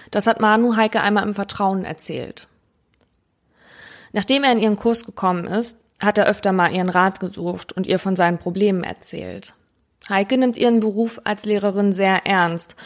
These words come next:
und Manu tut ihr leid. Sie ist behütet aufgewachsen. Manus Kindheit hingegen sah ganz anders aus als ihre.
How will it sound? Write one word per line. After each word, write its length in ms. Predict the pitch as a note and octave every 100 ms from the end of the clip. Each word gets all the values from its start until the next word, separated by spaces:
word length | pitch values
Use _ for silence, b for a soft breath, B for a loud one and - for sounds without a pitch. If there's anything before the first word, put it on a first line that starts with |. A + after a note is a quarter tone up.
| B B
und 160 | G#3
Manu 380 | G3 F#3+ F#3 F#3+
tut 220 | G3 G#3
ihr 100 | - G#3
leid. 400 | F3 - - - _ _ _ _ _
Sie 260 | G3 G#3 B3+
ist 200 | A#3 -
behütet 400 | G#3 G#3 G#3+ F#3
aufgewachsen. 880 | - D#3+ F3 D#3+ D#3+ - - F#3+ G3 B B B B
Manus 320 | A3 B3 A#3+ -
Kindheit 340 | G3+ F3+ F3+
hingegen 480 | G3 G3 F3+ F#3 F#3+
sah 140 | F#3+
ganz 200 | F3 F3
anders 380 | - F#3+ F3 -
aus 240 | - E3+
als 240 | - - -
ihre. 480 | - F#2 F#2+ F#2+